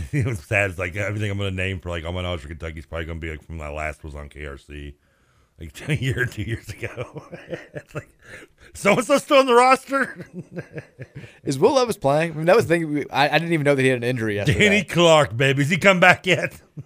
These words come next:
Speaker 1: They love Danny Clark.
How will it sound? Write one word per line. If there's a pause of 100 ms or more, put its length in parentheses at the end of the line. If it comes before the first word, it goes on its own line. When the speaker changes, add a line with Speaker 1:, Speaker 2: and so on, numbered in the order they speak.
(2750)
Speaker 1:
They
love
Danny
Clark.